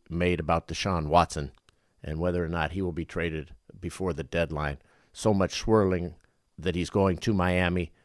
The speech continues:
and that a deal is in the works. The N F L has not said whether or not they would put him on paid administrative leave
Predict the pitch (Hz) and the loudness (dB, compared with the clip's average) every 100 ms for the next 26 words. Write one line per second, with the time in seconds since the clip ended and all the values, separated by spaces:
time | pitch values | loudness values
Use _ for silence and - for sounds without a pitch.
0 | _ - - 82 80 78 76 87 90 90 | _ -12 -6 -4 -2 -4 -4 -2 0 2
1 | 80 80 82 78 87 87 71 - - _ | 0 -2 -4 -2 2 2 0 -8 -20 _
2 | _ _ - 95 98 - 101 90 85 95 | _ _ 0 2 2 2 2 2 0 4
3 | 110 - - 92 87 87 90 87 85 87 | 4 4 0 0 2 0 0 0 0 -2
4 | - 90 87 - - 104 95 87 82 - | 0 -2 -2 -4 0 0 2 0 0 2
5 | 107 107 98 80 101 98 - 98 87 73 | 2 2 0 -2 -2 -2 0 0 0 0
6 | 98 135 110 98 - | 2 4 4 2 -4